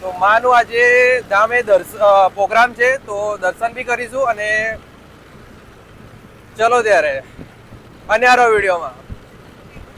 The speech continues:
તમે સંતરાઈ માતાના રસ્તા ઉપ-, રસ્તે જઈએ છીએ અને આ મસ્ત મજાનો વ્યૂ તમે જોઈ શકો છો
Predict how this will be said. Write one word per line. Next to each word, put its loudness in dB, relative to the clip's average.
તમે -2
સંતરાઈ 2
માતાના 2
રસ્તા 2
ઉપ-, 2
રસ્તે 2
જઈએ 2
છીએ 0
અને 2
આ 4
મસ્ત -2
મજાનો 0
વ્યૂ 0
તમે -2
જોઈ -2
શકો -8
છો -4